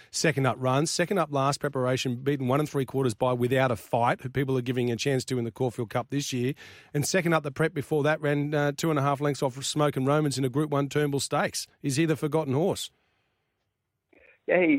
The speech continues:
Speaker 2: he could be. He's, good thing about him, he's drawn that lovely soft gait to, he's sort of horse that he,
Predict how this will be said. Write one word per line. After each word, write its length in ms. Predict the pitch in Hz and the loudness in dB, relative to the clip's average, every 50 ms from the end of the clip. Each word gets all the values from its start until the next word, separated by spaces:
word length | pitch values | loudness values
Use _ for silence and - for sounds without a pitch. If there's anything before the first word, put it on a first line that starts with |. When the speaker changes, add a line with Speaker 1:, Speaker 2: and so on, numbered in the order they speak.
| 135 | 2
Speaker 2:
he 120 | 143 139 131 | 0 -2 -2
could 260 | - - 185 175 - | 0 0 0 0 2
be. 340 | 135 120 110 104 101 104 104 | -2 -4 -4 -4 -6 -8 -10
He's, 440 | - _ _ _ _ _ - - - | -12 _ _ _ _ _ -20 -20 -8
good 160 | - 143 135 - | -6 -6 -6 -4
thing 140 | 139 127 | -4 -4
about 260 | 117 107 107 110 110 110 | -2 0 0 0 0 -2
him, 60 | 107 | -4
he's 180 | 104 104 - | -6 -8 -6
drawn 240 | - 127 127 123 117 | -4 -2 -2 0 -2
that 160 | 110 - - | -4 -6 -4
lovely 340 | - 117 113 104 107 107 107 - - | -4 -4 -2 -2 -2 -4 -6 -4 -2
soft 240 | 110 107 - - - | -2 -2 -2 -2 -8
gait 220 | 107 95 101 95 - - - | -6 -4 -4 -4 -6 -8 -12
to, 120 | 101 101 - _ _ _ _ _ _ _ _ _ _ _ _ _ _ _ _ _ - | -12 -12 -12 _ _ _ _ _ _ _ _ _ _ _ _ _ _ _ _ _ -4
he's 180 | 113 - - | -4 -2 2
sort 140 | - 151 117 | 2 4 4
of 60 | 113 | 4
horse 200 | 113 113 113 113 - | 4 4 4 4 2
that 100 | 113 - | -4 -4
he, 200 | - 110 104 - | -4 -6 -8 -10